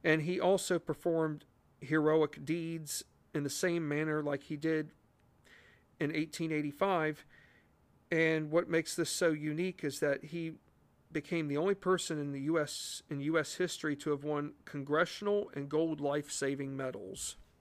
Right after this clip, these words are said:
I tell you, folks, these are the unsung heroes. These are everyday people whom sadly have been forgotten, but I do believe it's fair to say that, um,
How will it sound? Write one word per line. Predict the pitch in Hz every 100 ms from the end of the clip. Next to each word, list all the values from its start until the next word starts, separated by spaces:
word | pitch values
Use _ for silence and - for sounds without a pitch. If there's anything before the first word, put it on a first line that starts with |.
| _ _ _ _ _ - - - - - _ -
I | 156
tell | 180 185
you, |
folks, | 160 151 143 - - -
these | 156 185 170
are | 190 175
the | 170
unsung | 151 156 - 170 156
heroes. | 139 170 170 104 92 - - - - _ _ _ _ -
These | 160 143
are | 147
everyday | 160 170 175 175 170
people | - 214 202 127 - - _ _ _ _ _ _ -
whom | 160 165 156 151 156 - _ _ _ _ _ _ -
sadly | - 170 180 180 165
have | 165 151
been | 151
forgotten, | - 131 160 208 - 127 123 120 _ _ _ _ _ - _ _
but | 160 175 165 - _ _ _
I | 151
do | 147 220
believe | 196 185 165
it's | -
fair | - 175 165
to | 147
say | - 175 165
that, | 156 143 - -
um, | 147 127 123